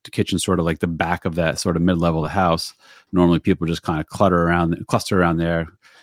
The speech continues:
and rightfully so, I guess. That's where all the food and, and drinks are historically. And so try to, you know, to pull people to spread them more throughout the house. What I did was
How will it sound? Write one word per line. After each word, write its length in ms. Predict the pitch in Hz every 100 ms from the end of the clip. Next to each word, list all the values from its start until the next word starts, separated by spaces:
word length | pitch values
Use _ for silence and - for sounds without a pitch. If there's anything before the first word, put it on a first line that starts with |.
| -
and 120 | 104
rightfully 260 | 95 -
so, 180 | 85 90
I 100 | 85
guess. 200 | 80 78
That's 140 | 82 92
where 60 |
all 40 | 85
the 60 |
food 300 | - 92 87
and, 140 | 82 76
and 140 | 78
drinks 240 | 135 131
are 80 | 90
historically. 540 | 80 - 80 80 85 - - - - _ _ _ _ -
And 200 | 98 92
so 100 | 101
try 300 | - 95 90
to, 440 | - 98 92 87 82
you 60 | 90
know, 60 |
to 80 | 82
pull 200 | - 104
people 300 | 98 95 87
to 80 | 82
spread 280 | - - 87
them 120 | 90
more 160 | 87 82
throughout 200 | 90 80
the 60 |
house. 360 | - 131 90 -
What 80 | 90
I 80 |
did 160 | 82 90
was 320 | 87 87 -